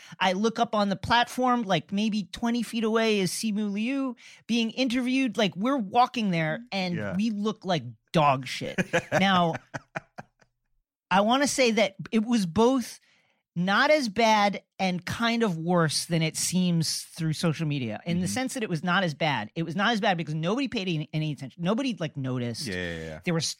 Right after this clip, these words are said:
Speaker 1: cosplayers there. Nobody
Speaker 2: Mm-hmm.
Speaker 1: cared. And also, like, you know how it is. Like, L A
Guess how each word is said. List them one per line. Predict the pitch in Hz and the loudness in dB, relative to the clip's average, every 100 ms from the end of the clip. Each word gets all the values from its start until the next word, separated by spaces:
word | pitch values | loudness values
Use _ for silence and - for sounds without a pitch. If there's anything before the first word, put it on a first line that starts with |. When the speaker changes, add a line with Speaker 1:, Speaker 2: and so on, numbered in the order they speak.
| - | -6
Speaker 1:
cosplayers | - 214 208 175 202 175 160 | 0 2 2 0 0 0 0
there. | 165 156 | 0 0
Nobody | 233 233 | -2 -4
Speaker 2:
Mm-hmm. | 98 | -2
Speaker 1:
cared. | 139 139 131 | 0 0 0
And | 190 | 2
also, | 220 226 269 | 2 4 2
like, | 233 180 - - - - | 4 2 -2 -18 -16 -6
you | 285 | -2
know | 247 | 0
how | 185 139 | 0 -2
it | |
is. | 127 123 | -6 -8
Like, | 147 - | -10 -4
L | 190 208 | -2 2
A | 214 208 185 | 0 0 -2